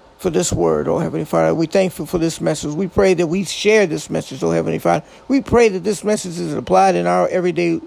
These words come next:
journey, oh Heavenly Father. Continue to be with us, continue to guide us, continue to, to look over us and with, with your heavenly heart, oh Heavenly Father. We pray for forgiveness for any actions that we may have, may have done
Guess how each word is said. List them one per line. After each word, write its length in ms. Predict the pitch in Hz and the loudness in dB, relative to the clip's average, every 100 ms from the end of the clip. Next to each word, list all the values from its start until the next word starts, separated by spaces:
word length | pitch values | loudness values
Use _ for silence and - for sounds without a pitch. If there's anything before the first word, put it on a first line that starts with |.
| - | -12
journey, 340 | - 156 151 | -4 -4 -2
oh 80 | 151 | -2
Heavenly 260 | 160 156 151 | -4 -6 0
Father. 360 | 170 175 170 - - - | 2 2 0 -8 -20 -20
Continue 400 | - - 247 240 | -8 0 2 2
to 80 | 208 | 2
be 140 | 208 214 | 0 2
with 160 | 202 | 4
us, 120 | 208 | 2
continue 460 | - 185 180 226 208 | 0 -4 -2 0 0
to 80 | 180 | 0
guide 300 | 147 185 185 | 4 4 4
us, 100 | 175 | 0
continue 420 | 170 147 185 180 | -8 -4 -2 -2
to, 160 | 151 135 - - - - - | -4 -6 -14 -20 -20 -20 -6
to 100 | 175 | -4
look 320 | 143 196 185 | 0 2 4
over 280 | 202 180 180 | 2 4 4
us 240 | 175 170 | 4 2
and 180 | 160 156 - - - _ | -8 -10 -12 -20 -20 _
with, 340 | 135 107 - - - | -2 -2 -6 -12 -6
with 180 | 165 185 | -4 0
your 140 | 180 | 0
heavenly 600 | - - 220 196 196 180 | 0 -4 -2 0 2 2
heart, 320 | 165 180 190 | 2 0 0
oh 120 | - | -2
Heavenly 280 | - 160 160 | -2 -2 -4
Father. 320 | - 165 160 | 0 0 2
We 200 | 165 202 170 - | 0 -2 -2 -2
pray 200 | 226 220 | 2 2
for 160 | 220 | 2
forgiveness 560 | 202 160 202 196 196 - - - - _ | -4 0 2 2 -2 -6 -18 -20 -20 _
for 180 | - 185 | 0 2
any 420 | - 240 226 196 - _ _ - | 4 4 4 2 -2 _ _ -2
actions 400 | 196 196 190 170 | 0 0 -4 -2
that 120 | 175 | -2
we 220 | 196 190 | 0 0
may 360 | 170 160 180 180 | 0 -2 -2 0
have, 160 | 170 - - - - - _ - - - _ _ - | -2 -6 -18 -20 -20 -20 _ -20 -20 -20 _ _ 0
may 140 | 196 196 | 4 4
have 140 | 165 | 4
done 480 | 185 185 180 - | 4 4 0 -8